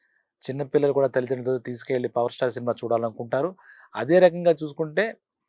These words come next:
మనకి ఈ సినిమా ఈసారి పాన్ ఇండియా లెవెల్‌లో, ఎందుకంటే పాన్ ఇండియా, ఇండియా మొత్తానికి ఒక లోకల్ స్టారు కాదు, ఆయన ఇప్పుడు లోకల్ లీడర్ కాదు, ఆయన గ్లోబల్ స్టారు, గ్లోబల్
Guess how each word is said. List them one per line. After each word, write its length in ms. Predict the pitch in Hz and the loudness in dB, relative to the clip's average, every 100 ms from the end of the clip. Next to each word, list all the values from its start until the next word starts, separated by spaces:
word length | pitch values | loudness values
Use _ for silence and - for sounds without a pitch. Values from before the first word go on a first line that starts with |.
| _ _ - 120 127 | _ _ -14 -10 -2
మనకి 340 | 143 147 143 143 143 - | 0 0 -2 -2 -4 -10
ఈ 120 | 139 156 | -8 -8
సినిమా 440 | - 151 165 175 147 - | -4 -4 0 2 2 -4
ఈసారి 260 | 123 123 139 | -8 -2 0
పాన్ 260 | - 123 135 | 0 -2 -2
ఇండియా 240 | 135 135 | -2 -2
లెవెల్‌లో, 420 | 131 123 123 131 117 - - | -2 -4 -4 -2 -4 -6 -20
ఎందుకంటే 400 | _ 160 170 175 196 | _ 2 4 2 -2
పాన్ 220 | - 143 170 | 0 2 4
ఇండియా, 200 | 175 156 | 2 0
ఇండియా 200 | 160 180 | 2 4
మొత్తానికి 440 | 156 147 170 160 | 4 4 2 2
ఒక 180 | 143 147 135 117 - - _ | 0 0 -2 -6 -12 -20 _
లోకల్ 480 | 113 127 151 175 160 160 156 151 151 | -2 2 4 6 6 6 6 4 2
స్టారు 360 | 139 - 143 147 | 0 2 4 4
కాదు, 240 | 147 147 | 4 4
ఆయన 80 | 165 | 2
ఇప్పుడు 180 | 143 127 | 0 0
లోకల్ 300 | 127 127 135 | 2 2 0
లీడర్ 240 | 123 113 | -2 -4
కాదు, 200 | 107 98 _ _ - | -10 -12 _ _ -12
ఆయన 140 | 117 101 | -10 -6
గ్లోబల్ 400 | 104 120 135 135 | 0 2 2 -4
స్టారు, 320 | - 127 156 | -2 -2 -2
గ్లోబల్ 420 | 135 123 120 123 | -2 -2 0 -4